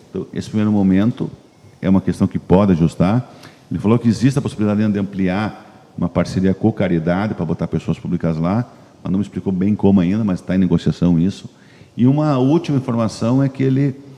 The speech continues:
ah, no centro cirúrgico tem, tem o pós-operatório, né?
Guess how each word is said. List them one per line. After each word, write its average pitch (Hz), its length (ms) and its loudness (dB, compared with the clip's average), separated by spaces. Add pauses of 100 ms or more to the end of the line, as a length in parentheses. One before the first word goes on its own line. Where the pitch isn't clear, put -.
(440)
ah, 90 300 -4 (1120)
no 156 180 6
centro 143 260 0
cirúrgico 123 440 0
tem, 120 160 -2 (420)
tem 123 120 2
o 127 60 2
pós-operatório, 120 760 0
né? 78 160 0